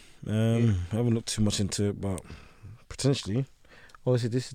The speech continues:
Speaker 1: this next year they're doing the Champions League reformat. Um, that's gonna be interesting.
Speaker 2: Uh, I think, I think in terms of the, I think in terms of the Champions League, it might be five teams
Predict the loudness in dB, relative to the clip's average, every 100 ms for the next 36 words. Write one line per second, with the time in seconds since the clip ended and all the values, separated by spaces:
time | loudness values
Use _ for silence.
0 | -8 0 4 4 4 4 4 4 2 2
1 | 2 4 4 2 2 2 2 2 0 0
2 | 0 2 -2 -4 -16 -20 -20 -20 -18 -18
3 | _ -12 -8 -6 -6 -6 -8 -8 -8 -10
4 | -10 -10 -10 -10 -12 -14 -20 -20 _ _
5 | -20 -18 -18 -16 -14 -14 -16 -10 -8 -10
6 | -14 -20 -20 -20 -20 -18 -16 -14 -10 -8
7 | -8 -8 -6 -4 -4 -4 -4 -6 -6 -6
8 | -6 -8 -8 -8 -12 -16 _ -20 -20 _
9 | _ _ _ _ -20 -6 -2 0 0 -2
10 | 2 2 2 0 0 2 2 2 -2 -8
11 | -8 0 2 2 0 2 4 4 0 -6
12 | -6 -12